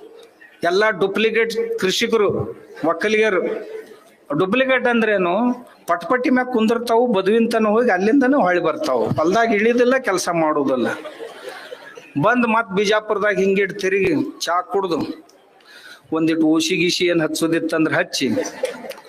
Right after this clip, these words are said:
ಮತ್ತೊಂದಿಟ್ಟು ಗುಟ್ಕಾ ತಿಕ್ಕಿ,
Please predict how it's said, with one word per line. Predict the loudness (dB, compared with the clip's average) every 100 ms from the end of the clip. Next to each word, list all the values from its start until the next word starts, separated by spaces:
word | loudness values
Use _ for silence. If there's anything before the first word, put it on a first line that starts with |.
| -20 -20 _ -2
ಮತ್ತೊಂದಿಟ್ಟು | -2 0 0 2 2
ಗುಟ್ಕಾ | 2 0 -2 -2 -2
ತಿಕ್ಕಿ, | -2 -4 -2 -2 -2 -4 -10